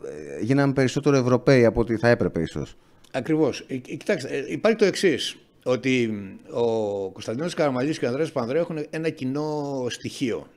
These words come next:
Speaker 2: στη στρατηγική τους. Ε, ζήσανε σε μια εποχή που το εθνικό κράτος ήταν ακόμα ισχυρό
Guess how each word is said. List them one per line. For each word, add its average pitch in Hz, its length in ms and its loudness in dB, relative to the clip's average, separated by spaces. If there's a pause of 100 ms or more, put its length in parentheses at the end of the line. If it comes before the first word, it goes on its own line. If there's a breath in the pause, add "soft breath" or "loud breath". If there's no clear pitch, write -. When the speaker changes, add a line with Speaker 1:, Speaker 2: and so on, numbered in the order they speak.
(140)
Speaker 2:
στη - 80 -20
στρατηγική 101 600 -6
τους. - 340 -16 (640 loud breath)
Ε, 120 440 0 (800)
ζήσανε 151 420 2
σε 131 120 0
μια 147 140 2
εποχή 151 600 0 (140)
που 139 200 -4
το 131 120 0
εθνικό 127 440 0
κράτος 160 320 -2
ήταν 156 160 -2
ακόμα 160 280 -2
ισχυρό 135 560 -2